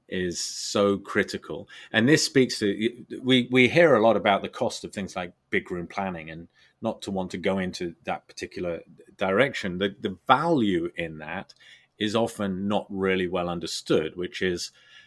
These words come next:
the whole team understands what the priorities are. So we need to do just enough of those conversations so that we can understand what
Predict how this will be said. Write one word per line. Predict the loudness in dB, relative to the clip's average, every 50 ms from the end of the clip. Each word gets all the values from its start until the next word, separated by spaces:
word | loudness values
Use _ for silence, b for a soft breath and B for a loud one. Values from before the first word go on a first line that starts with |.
| b b _ _ 0
the | 0 4
whole | 6 4 4 4
team | 2 0 0 0 0 -2 -4
understands | -6 -6 -6 -8 -6 -4 -4 -4 -4 -6 -4 -4
what | -6 -6 -6
the | -8
priorities | -6 -4 -2 0 0 0 -2 -4 -6 -12 -14 -12 -14
are. | -14 -14 _ _ _ _ _
So | -4 0 4
we | 6 6
need | 6 6 4 2
to | 0 0
do | 2 2 2
just | 2 2 2 2 2 0 -2 -4 -2
enough | -2 0 -2 -2 -4 -6
of | -4 0
those | 0 0 0 0
conversations | -4 -8 -8 -8 -6 -8 -6 -4 -4 -4 -4 -4 -8 -8 -8 -6
so | -4 -2 -2
that | -2 0 2
we | 0 2
can | 2 0 0
understand | 0 0 -2 -2 -2 -4 -4 -4 -2 -2 -2 0 -2 -2 -4 -4 -4
what | -6 -6 -6